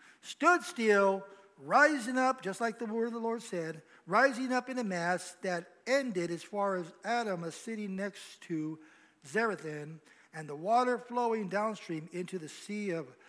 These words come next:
Arabah and the Dead Sea was completely cut off,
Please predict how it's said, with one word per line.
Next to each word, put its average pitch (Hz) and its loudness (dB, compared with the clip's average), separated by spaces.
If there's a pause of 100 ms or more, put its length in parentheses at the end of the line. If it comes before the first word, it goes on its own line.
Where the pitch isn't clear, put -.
(340)
Arabah 226 0
and 175 -4
the 139 -10
Dead 208 -4
Sea 214 -8 (260)
was 160 -8
completely 202 -8
cut 220 -2
off, 151 -6